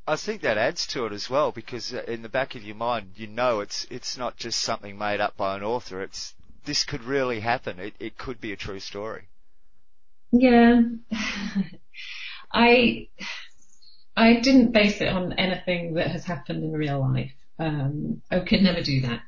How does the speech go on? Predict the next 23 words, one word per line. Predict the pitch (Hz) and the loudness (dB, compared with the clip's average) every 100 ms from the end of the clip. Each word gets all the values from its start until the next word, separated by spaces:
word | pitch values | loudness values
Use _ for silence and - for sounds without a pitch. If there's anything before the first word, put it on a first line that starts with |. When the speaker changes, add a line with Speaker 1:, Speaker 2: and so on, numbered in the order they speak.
| - | -6
Speaker 2:
I | 151 | -4
could | 170 - | -4 -4
never | 165 165 | -4 -4
be | 165 | -2
that | 165 175 | -2 -2
insensitive. | 180 175 147 143 - - 131 135 - - - - - | -2 -2 -4 -6 -8 -4 -2 -2 -8 -14 -14 -14 -6
Speaker 1:
Yeah. | 170 170 | -2 0
Speaker 2:
Um, | 170 - | -2 2
but | - | 4
yeah, | 220 180 175 - - | 6 6 4 -2 -12
there | - - - 208 | -12 -4 4 6
are | 202 196 | 8 8
injuries | 220 220 220 226 214 | 10 10 10 8 8
in | |
hockey. | 214 214 240 | 4 4 4
There | 233 202 | 4 4
are | |
bad | 196 220 214 | 2 2 2
injuries | 208 214 208 208 | 0 0 -2 -2
in | 202 | 0
hockey. | 196 196 - 208 202 - - - - - - | 0 0 -2 0 0 -2 -10 -14 -16 -14 -4
Um, | 185 185 180 180 180 180 180 - | -2 0 0 -2 -2 -4 -6 -2
and | 180 175 175 175 175 | 0 2 2 2 0